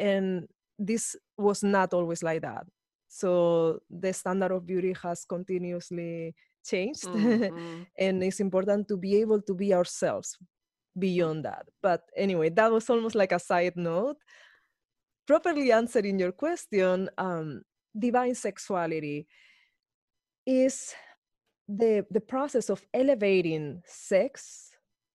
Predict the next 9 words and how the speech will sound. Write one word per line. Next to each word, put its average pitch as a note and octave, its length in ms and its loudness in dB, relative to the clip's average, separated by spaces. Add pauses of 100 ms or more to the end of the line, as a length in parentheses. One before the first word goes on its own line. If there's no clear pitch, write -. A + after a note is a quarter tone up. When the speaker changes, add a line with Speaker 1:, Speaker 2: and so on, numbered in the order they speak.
(540)
Speaker 1:
sexuality, G3+ 1000 2 (180)
all G3 200 4
gender-related F#3 1600 2
issues, G#3+ 680 -4 (100)
on F#3+ 400 0
all F3+ 240 0
gender-related F3 1200 4 (220)
blessings. G#3+ 880 0 (280)
Speaker 2:
Yes. F#3 360 -20